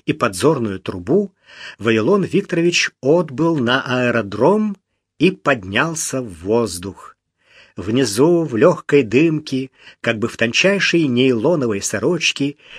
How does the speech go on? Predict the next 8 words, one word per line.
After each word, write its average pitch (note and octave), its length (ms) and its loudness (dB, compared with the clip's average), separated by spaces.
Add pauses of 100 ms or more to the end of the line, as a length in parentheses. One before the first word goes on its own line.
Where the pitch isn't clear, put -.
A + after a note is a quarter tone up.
(100)
дремала E3 720 0
зеленая C3+ 840 0
равнина. F#2+ 800 -6 (1200)
Вскоре C3 480 0
справа B2 580 -2
под - 220 -6
крыльями A#2+ 600 0
показалась A#2+ 760 -2